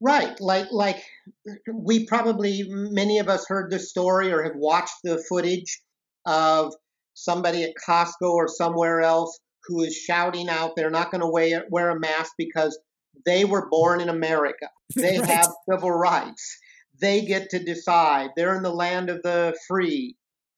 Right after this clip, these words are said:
Speaker 1: Well,
Speaker 2: Right.
Speaker 1: they're expressing very vocally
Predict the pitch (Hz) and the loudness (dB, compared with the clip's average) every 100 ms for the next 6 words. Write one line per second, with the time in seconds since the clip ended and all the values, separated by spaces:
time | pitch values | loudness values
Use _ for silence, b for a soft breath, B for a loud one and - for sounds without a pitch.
0 | _ 170 170 143 - _ _ - 226 247 | _ 0 2 0 -8 _ _ 2 4 4
1 | 226 - - 233 226 202 185 139 170 220 | 0 -4 -2 -2 -2 -4 -8 -4 0 2
2 | 247 226 180 220 220 160 151 131 135 | 2 0 2 2 2 -2 -4 -4 -8